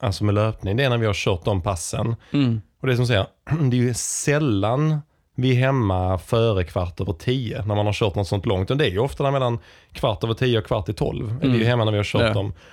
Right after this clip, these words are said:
Speaker 1: <clears throat> Och det var ingen som berättade för en att, "Ja, du kommer vara söndrig, du kommer vara svintrött, men du kommer inte kunna somna."
Speaker 2: Nej.
Speaker 1: What the fuck,
Speaker 2: Så dagen
Speaker 1: liksom?
Speaker 2: efter också förstörd.
Speaker 1: <laughs> Ja, precis.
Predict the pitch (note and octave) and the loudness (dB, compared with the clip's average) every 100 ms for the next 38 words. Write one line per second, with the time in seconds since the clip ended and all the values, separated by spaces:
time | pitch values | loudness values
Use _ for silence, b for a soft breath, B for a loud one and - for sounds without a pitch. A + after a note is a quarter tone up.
0 | b b b - C#3+ - F3 E3 D3 A#2+ | b b b -4 -2 0 2 4 4 2
1 | B2 C#3 C#3+ C#3+ G2+ G2+ B2 C3+ C#3 - | 0 2 2 2 0 0 0 0 -2 -2
2 | G#2+ - A2 F2+ F2+ F2 F2+ G2 - _ | -4 0 2 4 2 2 2 -2 -6 _
3 | _ _ _ _ A#2+ G2 - C#3 F3 F3+ | _ _ _ _ -4 -2 -2 0 2 0
4 | E3+ D3+ D#3+ D#3 D3+ - F3+ G3 G#3 F3 | 0 0 0 0 -2 -2 0 2 0 0
5 | F#3 A3 - _ _ - C3+ B2+ A2 G#2+ | -2 -4 -10 _ _ -6 -2 0 0 -2
6 | - - C#3 D3+ F3 F3 - G2+ D3 - | -4 -2 0 2 2 -2 0 0 0 -8
7 | - _ _ D3 D#3+ D3 D#3 - E3+ F#3+ | -20 _ _ -2 2 2 0 0 2 2
8 | G3 - - F#2 F#2 - B2 A#3 F#3+ F2+ | 2 -2 -2 -2 -2 0 0 2 0 -2
9 | - A#2+ - B2+ D3 F#2+ C3 A#3 - F#3 | -4 -2 4 6 6 2 0 0 0 -2
10 | D3+ A#3 - - D3 E3+ F3+ G#3 - - | 0 0 0 0 4 6 6 4 4 2
11 | G3 B3 - - F3 A#3+ - C#3+ G#2+ G2 | 0 0 0 -2 0 0 2 2 2 2
12 | F3+ - G#3 - - - A#2+ F#2 F#2+ - | 0 0 -2 0 -4 0 2 2 -4 -8